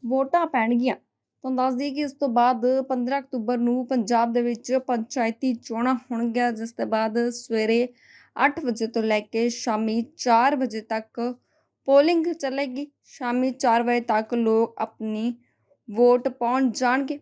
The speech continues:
ਪੰਦਰਾਂ ਅਕਤੂਬਰ ਨੂੰ ਇਸ ਦੇ ਨਤੀਜੇ ਵੀ ਦੱਸੇ ਜਾ ਰਹੇ ਨੇ। ਦੱਸਿਆ ਜਾ ਰਿਹਾ ਕਿ ਪੰਦਰਾਂ ਅਕਤੂਬਰ ਨੂੰ ਜਦੋਂ ਹੀ ਵੋਟਾਂ ਦੀ ਗਿਣਤੀ, ਵੋਟਾਂ ਪੈਣੀਆਂ ਖਤਮ ਹੋਣਗੀਆਂ, ਨਾਲ ਹੀ ਵੋਟਾਂ ਦੀ ਗਿਣਤੀ ਸ਼ੁਰੂ ਹੋ ਜਾਏਗੀ ਅਤੇ ਪੰਦਰਾਂ ਅਕਤੂਬਰ ਨੂੰ ਹੀ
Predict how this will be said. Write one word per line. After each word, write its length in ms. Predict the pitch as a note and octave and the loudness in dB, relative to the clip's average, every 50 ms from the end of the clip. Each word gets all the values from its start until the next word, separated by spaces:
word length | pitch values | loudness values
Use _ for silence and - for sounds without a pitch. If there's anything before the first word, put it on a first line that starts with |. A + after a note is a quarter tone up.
| _ _ | _ _
ਪੰਦਰਾਂ 260 | B3 B3+ B3 C#4 C#4+ | -6 -2 0 0 0
ਅਕਤੂਬਰ 400 | C4+ - _ C#4 A#3+ A3+ B3+ C4 | 0 -4 _ -6 -2 0 2 2
ਨੂੰ 120 | C4+ C4+ | 2 2
ਇਸ 240 | C4 - B3 C4 A3 | 2 2 0 0 0
ਦੇ 200 | - A#3+ A3+ A#3 | 0 0 2 2
ਨਤੀਜੇ 540 | B3 B3 B3 A#3+ - B3+ B3 A3 A#3 C4+ C4+ | 2 0 -2 -4 -2 -2 -2 0 2 2 2
ਵੀ 140 | A#3 A3+ G#3+ | 2 0 0
ਦੱਸੇ 380 | G3 G#3+ A3+ A3 - C4 B3 | 0 -2 -2 0 2 2 0
ਜਾ 320 | A#3+ A#3 - G#3+ G3 F#3 F#3 | 0 0 -2 -2 -2 -2 -2
ਰਹੇ 120 | F#3+ G#3+ | -2 -2
ਨੇ। 160 | A3 G3 - - _ _ _ _ _ _ - | -2 -2 -4 -6 _ _ _ _ _ _ -4
ਦੱਸਿਆ 220 | B3 C4 D4+ D4 | -4 0 0 0
ਜਾ 180 | C#4+ D4 D#4 D4 | 2 2 0 0
ਰਿਹਾ 80 | D#4 | 0
ਕਿ 100 | D#4+ E4+ | -4 -4
ਪੰਦਰਾਂ 260 | E4 D#4+ D#4+ D4+ D4+ D4+ | -4 -4 -2 -2 -4 -6
ਅਕਤੂਬਰ 360 | D4+ _ C#4+ C4 A#3+ C#4 C#4 | -6 _ -4 -2 0 0 0
ਨੂੰ 220 | C#4+ C#4+ C#4 C4 | 0 -2 -2 -2
ਜਦੋਂ 240 | A#3 B3+ B3 B3+ B3+ | -2 -2 0 0 0
ਹੀ 100 | C4+ C#4 | 0 0
ਵੋਟਾਂ 500 | C4 A#3 B3 B3 A#3+ B3+ B3+ B3+ B3 C4 - _ _ _ _ _ _ _ _ - | 0 0 -2 -2 -2 -2 -4 -4 -6 -8 -12 _ _ _ _ _ _ _ _ -2
ਦੀ 120 | A#3+ B3+ A#3 G#3 - | -2 -2 -2 -2 0
ਗਿਣਤੀ, 540 | B3 B3 A#3+ A3 A#3+ B3+ B3 B3 B3 B3+ B3+ _ _ _ - | 0 0 0 0 0 0 0 2 0 -2 -6 _ _ _ -8
ਵੋਟਾਂ 300 | A#3 A#3 B3+ B3 C#4+ D4+ | -4 -4 -2 0 0 0
ਪੈਣੀਆਂ 380 | D4+ D4+ C4+ C4 C4+ C4 C4 C4 | 0 0 -2 -2 0 -2 -4 -4
ਖਤਮ 320 | C4 - D4+ C#4 D4 C#4+ C4+ B3 | -4 -4 -4 -2 -2 -2 -2 -2
ਹੋਣਗੀਆਂ, 360 | B3+ B3 A#3 A#3+ A#3+ C4 C4 C4 | -2 0 2 2 2 2 2 2
ਨਾਲ 240 | B3+ A#3 A3+ A#3 | 2 2 2 0
ਹੀ 40 | B3+ | 0
ਵੋਟਾਂ 280 | B3+ A3+ A#3 A#3+ B3 A#3+ | -2 -4 -4 -4 -4 -4
ਦੀ 100 | A#3+ A#3 | -4 -6
ਗਿਣਤੀ 340 | G3+ A3+ A3+ G#3+ G#3+ A#3+ A#3 | -6 -6 -8 -6 -6 -6 -6
ਸ਼ੁਰੂ 240 | A#3 - A3+ A#3 | -4 -4 -4 -4
ਹੋ 100 | A#3 A#3+ | -4 -6
ਜਾਏਗੀ 360 | A3+ A#3 A3+ G#3+ G#3+ G#3 G#3+ A#3+ | -4 -2 -2 -2 -2 0 -2 -2
ਅਤੇ 140 | A#3 B3 | 0 0
ਪੰਦਰਾਂ 440 | A#3+ A#3+ - B3+ C4 B3 C#4 C#4+ B3+ | -2 0 2 0 2 2 2 2 2
ਅਕਤੂਬਰ 560 | G#3+ - - _ _ - A#3+ G#3+ G3+ B3 B3+ | 0 -2 -8 _ _ -6 -6 -2 0 0 0
ਨੂੰ 260 | A#3 A#3+ A#3 A3 A3+ G3 | 0 -2 -4 -6 -6 -4
ਹੀ 380 | A#3 A#3 A#3 A3+ A#3 C4 C4+ | -4 -4 -4 -4 -6 -8 -10